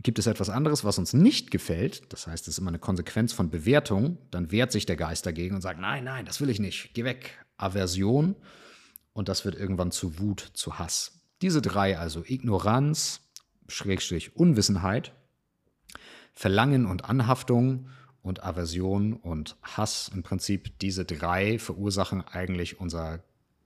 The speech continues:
ja, unsere leidvolle Existenz letzten Endes. Denn der Buddha hat beobachtet, na ja, und das, und das sehen wir in dieser,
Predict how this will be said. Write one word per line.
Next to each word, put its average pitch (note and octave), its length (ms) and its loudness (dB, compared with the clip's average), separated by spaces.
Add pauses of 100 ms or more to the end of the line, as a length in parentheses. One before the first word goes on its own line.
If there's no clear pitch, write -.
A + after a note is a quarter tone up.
(140)
ja, - 240 -12
unsere F#2+ 540 0
leidvolle G#2+ 600 0
Existenz F#2 640 0
letzten D#2 320 -8
Endes. D2 360 -10
Denn F3 420 6 (500)
der F#2 60 -2
Buddha A#2+ 200 4
hat A2 160 2
beobachtet, A2+ 680 0
na F#2+ 160 2
ja, A2+ 220 0
und D#2 180 -8
das, - 380 -2
und - 120 -4
das A2 140 -2
sehen C#3+ 260 4
wir F#2+ 200 2
in F#2+ 80 0
dieser, F2+ 420 2